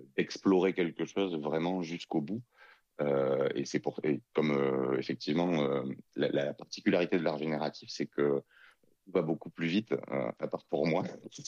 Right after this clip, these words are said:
est extrêmement lent. <laughs> Mais, euh, mais, euh, oui, j'ai l'im-, il y a, il y a une production, euh, il y a une, une, ouais, une rap-, une rapidité de production qui est, qui est telle, euh, il y a une,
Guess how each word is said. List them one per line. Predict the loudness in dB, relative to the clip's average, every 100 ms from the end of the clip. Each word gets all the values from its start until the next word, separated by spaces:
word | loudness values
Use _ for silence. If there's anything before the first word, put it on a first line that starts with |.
| 2
est |
extrêmement | 2 2 -4 0 0 0 -2
lent. | 0 2 0 -2 -10 -14 -10
<laughs> | -4 -2 -2 -2 -4 -4
Mais, | -2 0 0 2
euh, | 2 2 2 -2 -6 -10 -4 -4 -6 -16 _ -10
mais, | -2 2 4
euh, | 4
oui, | 2 0
j'ai | -4
l'im-, | -4 -6 -10
il | -6 -4
y |
a, | -2
il | -2
y |
a |
une | -2 -2
production, | 0 -2 -2 -6 0 2 2 2 0
euh, | -2 -4
il |
y | -6
a |
une, | -6 -10 -18 -10
une, | -8 -8 -14 _ _ _ _ _ -2
ouais, | 0 2
une | 0
rap-, | -4 -4
une | -4
rapidité | -4 -6 -8 0
de | 0
production | 0 -4 -6 -8 -6 -6
qui | -2 -4
est, | -4
qui | -4
est | -2
telle, | 0 0 -2 -6 -8
euh, | -4 -4 -4 -4
il | -2
y |
a | -2
une, | -2 -4